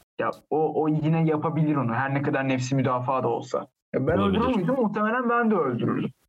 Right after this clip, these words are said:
Speaker 1: Ama o psikolojiye girdikten sonra birini tekrar öldürmeyeceğimi kim biliyor? Belki çok seveceğimi öldürmeyi. Anladın mı?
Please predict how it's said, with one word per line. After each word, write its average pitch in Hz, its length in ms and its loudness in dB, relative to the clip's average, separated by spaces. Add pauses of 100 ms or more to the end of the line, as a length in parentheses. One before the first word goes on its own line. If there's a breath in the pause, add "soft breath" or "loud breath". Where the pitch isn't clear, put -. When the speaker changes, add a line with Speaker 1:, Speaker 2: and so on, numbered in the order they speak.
(200)
Speaker 1:
Ama 190 240 0
o 170 80 -4
psikolojiye 185 520 0
girdikten 170 520 0
sonra 185 340 0
birini 170 280 0
tekrar 175 320 2 (180)
öldürmeyeceğimi 160 720 4
kim 165 240 4
biliyor? 113 360 0 (180)
Belki 160 220 2
çok 208 220 0
seveceğimi 117 540 2
öldürmeyi. 104 460 2 (100)
Anladın 127 280 2
mı? 165 160 2